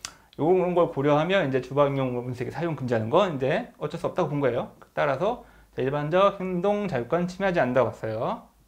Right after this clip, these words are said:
자, 자기 낙태죄 조항이, 자기 낙태죄 조항, 자기 결정권을 침해하는지.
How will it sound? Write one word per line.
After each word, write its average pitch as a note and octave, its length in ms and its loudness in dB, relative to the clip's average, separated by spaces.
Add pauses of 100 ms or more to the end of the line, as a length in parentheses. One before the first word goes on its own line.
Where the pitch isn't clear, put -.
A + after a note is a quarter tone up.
(2250)
자, - 120 -10
자기 E3+ 380 0
낙태죄 A3+ 680 0
조항이, E3+ 840 2
자기 C#3 200 -6
낙태죄 - 300 -6
조항, E3+ 520 -4
자기 E3+ 340 -4
결정권을 A#3+ 800 2
침해하는지. G#3 640 -2